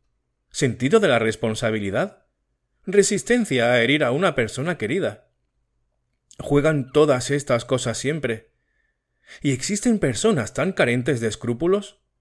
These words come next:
Ellas saben cómo valerse de tales sentimientos. Hay personas, hay personas que son como sanguijuelas. Mi querida Judith, exclamé,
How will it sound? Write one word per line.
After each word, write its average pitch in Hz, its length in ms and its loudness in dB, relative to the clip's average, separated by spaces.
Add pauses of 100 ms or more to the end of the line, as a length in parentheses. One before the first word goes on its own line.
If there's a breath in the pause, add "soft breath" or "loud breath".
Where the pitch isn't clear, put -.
(920 soft breath)
Ellas 202 240 2
saben 139 600 0
cómo 127 340 0
valerse 123 760 0
de 113 200 0
tales 110 320 -2
sentimientos. 113 880 -6 (1040)
Hay 123 180 -4
personas, 151 800 -2 (880 loud breath)
hay 151 160 0
personas 180 640 2
que 123 140 -2
son 127 180 -2
como 123 480 0
sanguijuelas. 123 880 0 (800)
Mi 135 220 -2
querida 135 420 2
Judith, 147 460 0 (720)
exclamé, 127 800 -2